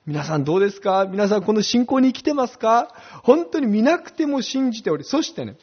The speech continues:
言葉では言い尽くせない素晴らしい喜びに満ち溢れています。ねえ、礼拝、主を礼拝する。あ、もう主を今ここで肉体の目では見-、見ることができないですけれども、今このように私たちが聖霊によってですね、この神殿で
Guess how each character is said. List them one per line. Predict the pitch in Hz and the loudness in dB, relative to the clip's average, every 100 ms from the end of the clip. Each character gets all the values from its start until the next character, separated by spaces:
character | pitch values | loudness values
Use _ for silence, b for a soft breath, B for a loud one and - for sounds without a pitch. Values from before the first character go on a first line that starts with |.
| b b b - | b b b -8
言 | 196 190 302 | -2 0 2
葉 | 320 311 | 4 4
で | 320 | 4
は | 277 170 - | 2 0 0
言 | 196 240 320 | -2 2 2
い | 330 | 2
尽 | - | -4
く | - 294 | -6 -6
せ | 277 269 | -4 -4
な | 226 175 | -2 -4
い | 143 | -6
素 | - - 214 | -10 -2 0
晴 | 320 311 | 2 2
ら | 349 | 0
し | 349 370 392 285 | 0 2 2 4
い | |
喜 | 202 233 269 - 262 | 4 4 2 -4 -8
び | 220 | -6
に | 160 | -6
満 | 175 294 | -6 -8
ち | - 370 | -2 -2
溢 | 302 381 | 0 0
れ | 415 | 6
て | 440 | 8
い | 392 | 10
ま | 330 | 8
す。 | 196 - _ b b b b 175 | 4 0 _ b b b b -4
ね | 190 247 269 240 B B - | 2 6 6 6 B B 6
え、 | |
礼 | 190 277 | 10 12
拝、 | 285 240 | 12 10
主 | - 302 | 6 6
を | 294 | 10
礼 | 240 311 | 10 10
拝 | 330 320 294 | 10 8 8
す | 277 | 0
る。 | 196 160 | 4 6
あ、 | 165 | 6
も | 180 | 4
う | 185 | -2
主 | 240 | 2
を | 208 B B | 2 B B
今 | 220 226 202 | 2 4 4
こ | |
こ | 208 240 | 4 4
で | 240 | 4
肉 | 214 214 | 2 4
体 | 269 302 | 6 6
の | 311 | 2
目 | 277 | 0
で | 294 | 2
は | 247 | 2
見-、 | 247 277 | 0 -4
見 | 294 | -2
る | 330 | -2
こ | 311 | 0
と | |
が | 233 | 0
で | 214 | 0
き | 208 339 | 2 8
な | 381 | 8
い | 320 | 8
で | 247 | 0
す | - | -4
け | 233 | -4
れ | |
ど | 180 | -4
も、 | 151 B B | -8 B B
今 | - 294 254 | 0 4 4
こ | - 254 | 4 0
の | 330 339 | 0 0
よ | 339 | 2
う | 320 | 2
に | |
私 | 254 254 254 | 2 0 -2
た | 247 | -4
ち | 220 | -6
が | 190 | -8
聖 | - 285 349 | -2 0 2
霊 | 349 339 330 | 2 2 0
に | 320 | 0
よ | 302 | -2
っ | 294 | -4
て | 254 | -4
で | 208 | -6
す | 202 | -6
ね、 | 190 | -10
こ | 196 262 | -4 -2
の | 277 | 0
神 | - 269 294 285 | -2 0 0 2
殿 | 247 208 | 2 4
で | 202 | 2